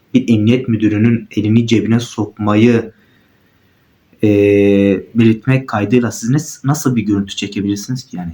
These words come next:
İl Emniyet Müdürü filmde elleri cebinde Ulu Cami'de tur atıyor.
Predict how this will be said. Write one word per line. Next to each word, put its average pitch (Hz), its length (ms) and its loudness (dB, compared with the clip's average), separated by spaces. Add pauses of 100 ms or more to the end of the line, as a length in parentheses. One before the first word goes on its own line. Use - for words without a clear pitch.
(140)
İl 127 140 2
Emniyet 120 380 2
Müdürü 107 420 -6 (460)
filmde 110 580 -2 (240)
elleri 117 320 4
cebinde 110 300 0
Ulu 120 240 2
Cami'de 107 360 -2
tur - 140 -12
atıyor. - 420 -10